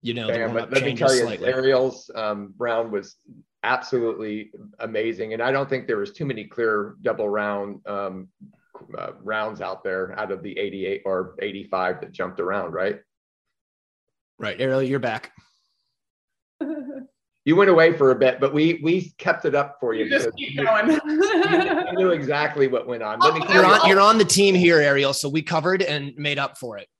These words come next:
Speaker 3: Well, thank you. I appreciate it. <laughs>
Speaker 2: Yeah, we, we saw you go through that look, and I was telling John, there wasn't,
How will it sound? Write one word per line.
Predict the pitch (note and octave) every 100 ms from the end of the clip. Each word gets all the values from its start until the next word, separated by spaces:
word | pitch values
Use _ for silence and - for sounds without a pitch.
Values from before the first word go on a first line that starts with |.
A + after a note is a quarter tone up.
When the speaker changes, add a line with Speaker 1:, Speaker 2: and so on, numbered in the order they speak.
| - - A3+
Speaker 3:
Well, | A#3 A#3
thank | A3 A3+ A3
you. | -
I | - - G3+
appreciate | G#3 C4 A#3+ - G3 F#3+ -
it. | E4+ C4+ C4 D#4+ C#4+ D#4 C#4 - D3+ G#3 -
<laughs> | - - - -
Speaker 2:
Yeah, | D#3+ D#3 C#3 D#3+
we, | F#3+ F#3+ C#3+ E3+
we | F3 F#3+
saw | - F3
you | F3 F3
go | E3+ E3 E3
through | E3 E3+
that | E3+ E3
look, | D3+ D3+ -
and | C#3+ C#3
I |
was | C#3 C#3+
telling | D#3+ C#3+ C3+
John, | C#3 B2
there | C3+ D#3+
wasn't, | F#3 G3+ E3+